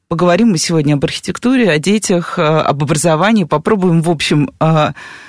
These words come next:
сделать всё в рамках наших стандартных тем. А, важный нюанс. А, Сергей не только главный архитектор нашего прекрасного города, но и отец, так что ему знакомы все наши родительские проблемы.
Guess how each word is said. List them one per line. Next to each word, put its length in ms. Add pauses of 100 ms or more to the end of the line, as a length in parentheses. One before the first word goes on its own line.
(360)
сделать 380
всё 220
в 60
рамках 360
наших 220
стандартных 600
тем. 320 (760)
А, 520 (180)
важный 400
нюанс. 640
А, 400
Сергей 380
не 100
только 440
главный 340
архитектор 560
нашего 320
прекрасного 540
города, 360
но 320 (240)
и 80
отец, 380
так 160
что 180
ему 140
знакомы 420
все 160
наши 600 (460)
родительские 680
проблемы. 800